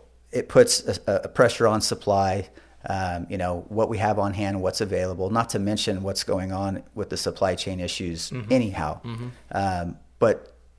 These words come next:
Speaker 1: planning ahead will make everybody's life easier. Um, and of course, you know, sometimes there is a rush fee. And so if you're looking to save money and save yourself a little bit of stress, uh, you know, a few extra days, um, can really go a long way.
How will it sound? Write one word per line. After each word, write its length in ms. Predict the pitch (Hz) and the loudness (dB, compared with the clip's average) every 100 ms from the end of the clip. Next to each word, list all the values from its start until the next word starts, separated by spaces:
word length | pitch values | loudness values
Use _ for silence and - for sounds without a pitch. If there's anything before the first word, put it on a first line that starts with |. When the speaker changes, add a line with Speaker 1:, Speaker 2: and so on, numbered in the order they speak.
| - | -4
Speaker 1:
planning 360 | 139 143 165 | 2 4 4
ahead 380 | 143 85 113 104 | 4 4 4 4
will 140 | 101 104 | 2 0
make 380 | 101 98 95 - | 0 -2 -4 2
everybody's 680 | 110 113 110 104 101 95 98 | 2 2 0 0 0 -2 -2
life 340 | 98 92 - | 0 0 -4
easier. 580 | 104 104 104 110 107 110 - - - | -8 -6 -4 0 0 -2 -10 -20 -10
Um, 340 | - 98 95 92 | -2 0 0 0
and 200 | 127 117 | 0 2
of 100 | 110 | 0
course, 420 | - 117 110 - - | 2 4 4 2 0
you 100 | 110 | 2
know, 300 | 101 85 - - - - | 2 2 -4 -20 -20 -6
sometimes 540 | - - 123 123 113 104 | 2 4 4 4 2 2
there 120 | 101 | 2
is 140 | 104 | 2
a 40 | 110 | 2
rush 260 | 107 - | 0 -2
fee. 260 | - 78 - | -8 -8 -8
And 140 | 95 | -6
so 160 | - 104 | 0 0
if 120 | 95 | 0
you're 100 | 101 | 0
looking 220 | 104 104 | 0 0
to 40 | 104 | -2
save 260 | - 107 | 2 2
money 300 | 107 113 120 | 2 0 0
and 100 | 107 | 0
save 240 | 90 104 101 | -2 -2 -2
yourself 320 | - 101 98 | -2 -4 0
a 40 | |
little 160 | 101 101 | 0 0
bit 100 | 95 | -2
of 60 | 85 | -4
stress, 560 | - 113 101 95 - - - - - - | -2 0 2 -2 -6 -12 -20 -20 -20 -4
uh, 300 | 98 95 95 | -2 -2 -2
you 80 | 107 | -2
know, 180 | 95 98 - | -2 -4 -4
a 60 | |
few 280 | - - 127 | -8 0 4
extra 320 | 117 117 - 107 | 4 2 -4 0
days, 480 | 98 85 80 - - - | 0 0 -4 -10 -14 -10
um, 280 | 95 92 92 | -8 -8 -6
can 160 | 104 | -4
really 180 | 104 98 | 0 -2
go 160 | 92 85 | -2 -2
a 60 | |
long 260 | 85 82 85 | -2 -6 -8
way. 220 | 73 - | -10 -10